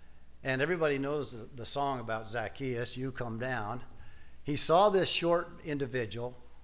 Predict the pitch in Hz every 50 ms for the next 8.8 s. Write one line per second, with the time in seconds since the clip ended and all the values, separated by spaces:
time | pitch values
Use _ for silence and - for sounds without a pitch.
0 | - - - - - - - - - - - - - 120 143 139 123 110 143 156
1 | 185 214 214 208 175 165 160 151 139 131 147 147 135 139 143 147 147 147 147 147
2 | 117 - 131 113 127 107 - - - 123 117 120 131 - - - - - - -
3 | - - - - - - - - - - - - 117 120 123 135 143 147 143 135
4 | 120 117 131 131 139 151 139 131 120 107 - - 127 117 117 117 - - - 117
5 | 113 107 113 113 113 117 120 - - - 185 170 143 113 101 - - - - -
6 | - - - - - - - - - - - - - - - - - - - -
7 | - - - - 147 160 165 160 127 131 156 180 233 247 208 180 175 156 147 139
8 | - - 170 170 165 160 147 160 160 139 127 123 127 120 117 120